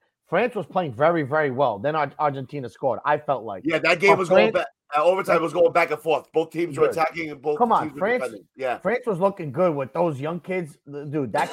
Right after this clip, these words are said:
Speaker 1: Cole
Speaker 2: <laughs>
Speaker 1: dude is a huge, massive dude up top. And he was, he was looking good.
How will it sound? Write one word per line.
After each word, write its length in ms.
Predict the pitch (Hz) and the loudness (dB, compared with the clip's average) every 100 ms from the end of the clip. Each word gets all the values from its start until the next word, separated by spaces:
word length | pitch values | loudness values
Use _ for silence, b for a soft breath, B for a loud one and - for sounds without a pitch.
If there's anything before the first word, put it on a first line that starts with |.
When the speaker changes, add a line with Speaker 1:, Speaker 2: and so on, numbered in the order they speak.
| - | -4
Speaker 1:
Cole 240 | 160 185 | -2 0
Speaker 2:
<laughs> 80 | 180 | 0
Speaker 1:
dude 220 | 185 190 | 2 0
is 160 | 156 113 | 0 -6
a 140 | 113 101 _ _ _ _ | -10 -12 _ _ _ _
huge, 420 | 208 240 202 127 113 | -2 0 0 -4 -6
massive 580 | 127 151 165 - 151 | -4 0 0 -2 -10
dude 180 | 120 165 | -2 0
up 160 | 131 - | 0 0
top. 260 | 143 131 | -2 -2
And 160 | 113 147 | -6 -8
he 100 | 208 | -6
was, 200 | 180 110 | -6 -6
he 100 | 147 | -6
was 120 | 190 | -6
looking 240 | 196 185 131 | -6 -8 -4
good. 220 | 135 | -4